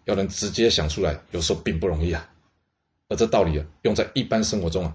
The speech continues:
也是可以通用的。就好像是我听说啊，有的人看到别人的脸书或是I G啊，会看到得到忧郁症，因为啊，他看到别人过得很好，对比自己过得不如意啊，难免会产生压力。但仔细想一想哦，其实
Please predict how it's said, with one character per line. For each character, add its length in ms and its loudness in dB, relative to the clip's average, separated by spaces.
也 160 -2
是 100 -2
可 120 -2
以 60 -2
通 160 -6
用 160 -2
的。 120 -8
就 140 2
好 80 4
像 140 2
是 100 0
我 100 2
听 180 -2
说 180 2
啊， 100 -10
有 140 0
的 120 0
人 100 0
看 140 -4
到 80 0
别 160 -2
人 100 -2
的 60 -2
脸 180 0
书 160 -2
或 140 -2
是 80 -2
I 160 -2
G 180 -4
啊， 100 -6
会 80 2
看 160 0
到 120 2
得 120 -2
到 120 4
忧 160 0
郁 120 -2
症， 220 -2
因 140 4
为 80 6
啊， 160 -2
他 120 0
看 120 2
到 80 4
别 160 0
人 120 -2
过 120 0
得 60 2
很 220 -4
好， 220 -4
对 120 4
比 140 0
自 140 0
己 80 0
过 120 0
得 60 2
不 140 0
如 120 2
意 120 -2
啊， 120 -4
难 200 0
免 140 0
会 60 0
产 140 -2
生 180 -2
压 160 -2
力。 120 -4
但 200 2
仔 180 -2
细 160 0
想 200 -2
一 60 0
想 180 -2
哦， 60 -12
其 180 0
实 180 -2